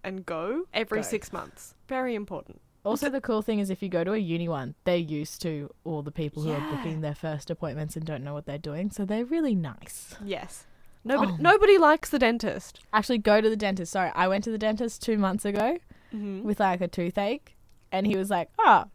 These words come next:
Speaker 2: you need to get all four of your wisdom
Speaker 1: <gasps>
Speaker 2: teeth out."
Speaker 1: Oh, cool. No worries.
Speaker 2: Yeah. And I was like, "What?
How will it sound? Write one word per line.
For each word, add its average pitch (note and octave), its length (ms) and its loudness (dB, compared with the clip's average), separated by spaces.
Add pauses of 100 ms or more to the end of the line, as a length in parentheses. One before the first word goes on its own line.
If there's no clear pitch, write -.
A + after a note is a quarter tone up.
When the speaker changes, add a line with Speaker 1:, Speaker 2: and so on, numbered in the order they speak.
(360)
Speaker 2:
you G#3 120 4
need G3+ 160 4
to A3+ 60 -6
get G#3+ 180 2
all F#3+ 160 2
four F3+ 240 0
of F3+ 100 0
your F3 120 -2
wisdom E3 260 0
Speaker 1:
<gasps> G5 120 6
Speaker 2:
teeth F5+ 280 2
out." - 160 -12 (240)
Speaker 1:
Oh, C#4+ 240 6
cool. G3 360 0 (460)
No C4+ 220 6
worries. G3 400 2 (120)
Speaker 2:
Yeah. G#3 180 4 (120)
And G#3+ 80 4
I A3 40 6
was G#3+ 100 2
like, F#3 180 2 (360)
"What? F#3 240 -4